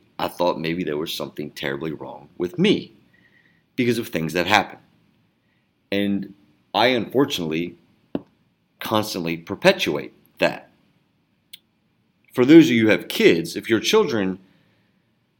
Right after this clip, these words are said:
get, let's say, sucker punched, you might as well get sucker punched right there with them,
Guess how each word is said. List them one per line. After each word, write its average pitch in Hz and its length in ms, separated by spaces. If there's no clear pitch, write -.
get, - 380
let's 117 160
say, 104 140
sucker 104 400
punched, - 540
you 175 120
might 113 160
as 87 120
well 90 120
get 98 180
sucker 98 300
punched 92 340
right 82 280
there 98 180
with 135 300
them, - 180